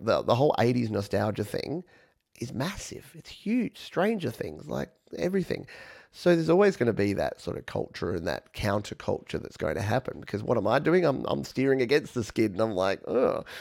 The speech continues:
I don't wanna go back to the eighties. It was bad enough when we lived there. I don't want it. I wanna go there." But I, I think that, uh,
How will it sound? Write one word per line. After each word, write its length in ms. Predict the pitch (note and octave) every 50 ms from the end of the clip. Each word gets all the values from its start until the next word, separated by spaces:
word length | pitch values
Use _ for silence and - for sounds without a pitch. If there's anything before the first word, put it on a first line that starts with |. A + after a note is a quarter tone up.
| - - - -
I 80 | F#3
don't 240 | A3 B3 B3 A3 B3+
wanna 220 | A#3 B3 C#4+ F4
go 140 | B3+ C4 C4
back 280 | B3+ B3+ A#3+ A3 - -
to 100 | - G#3
the 140 | G#3+ G3+ G3+
eighties. 420 | G3+ G3+ G#3+ G#3+ G3+ G3 G3+ G3
It 140 | G3 - -
was 80 | G#3
bad 320 | F#3+ G3 - G3 G#3+ C4 C4+
enough 300 | B3+ F#3 F#3+ G3 G3 G#3+
when 180 | - F3 F3
we 60 | F3 E3+
lived 380 | E3 E3+ G#3+ D4 - - -
there. 280 | C3+ B2+ B2 A2 A#2 A#2+ - - - - - - - - _
I 80 | - F#3+
don't 200 | A3 A#3+ A#3 G#3
want 240 | G3 A3 B3+ C#4 B3+
it. 140 | - - - - - - D#3 D#3 C#3 - - - - - _
I 100 | - -
wanna 200 | F#2 - F#2 F#2
go 160 | - F#3 F#3 F#3
there." 220 | G3+ G#3 F3+ - - -
But 320 | - B2+ A#2 - - - _ _ _ -
I, 180 | - A#2+ B2+ - -
I 40 | C3
think 280 | C3 - - - A2 -
that, 280 | B2 A2+ A#2 - - _ _ _ _ _ _ _ _ _ _ _ _ -
uh, 60 | B2+